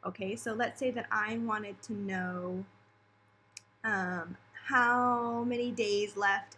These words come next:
until my friend's birthday. I could do one, two, three, four, five,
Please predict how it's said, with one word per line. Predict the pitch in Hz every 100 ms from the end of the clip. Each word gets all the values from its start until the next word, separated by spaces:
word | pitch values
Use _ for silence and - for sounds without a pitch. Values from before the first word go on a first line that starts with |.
| 208
until | 196 214 214 190
my | 185 185
friend's | - 180 175
birthday. | 185 160 - - - _ _ _ _ _ _ -
I | 190
could | 185 185
do | 185 185 175 175 175 175 180 175 175 170 175 170 175 180 - _ _ _ _ _ _
one, | 190 190 190 190 202
two, | - 196 190 185 180 -
three, | 185 190 180 190 -
four, | 180 175 180 190
five, | 226 285